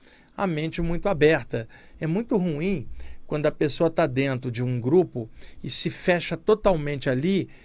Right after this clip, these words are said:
como se a verdade do universo inteiro estivesse ali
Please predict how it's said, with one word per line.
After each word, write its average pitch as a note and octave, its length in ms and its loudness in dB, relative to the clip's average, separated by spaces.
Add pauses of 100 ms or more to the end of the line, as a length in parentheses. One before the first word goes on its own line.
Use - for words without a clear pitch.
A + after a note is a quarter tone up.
(240)
como F3 220 0
se - 120 0
a F#3 60 6
verdade F3 400 2
do F#3+ 60 -2
universo F#3+ 540 0
inteiro G3+ 340 0
estivesse B2+ 500 0
ali D3+ 380 2